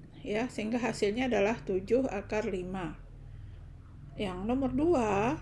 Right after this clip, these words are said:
akar lima plus akar tiga. Perhatikan ini lima,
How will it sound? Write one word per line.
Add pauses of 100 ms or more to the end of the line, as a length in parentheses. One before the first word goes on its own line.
(680)
akar
lima
plus
akar
tiga. (1500)
Perhatikan
ini
lima,